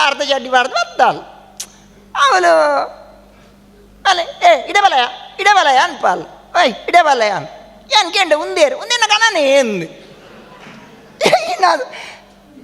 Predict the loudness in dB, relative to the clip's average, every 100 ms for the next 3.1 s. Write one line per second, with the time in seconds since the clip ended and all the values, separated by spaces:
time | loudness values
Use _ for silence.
0 | -20 -20 -2 0 2 -2 0 0 2 0
1 | -2 0 0 2 0 0 2 2 2 -2
2 | -2 -2 -2 -2 -2 -2 -4 0 2 2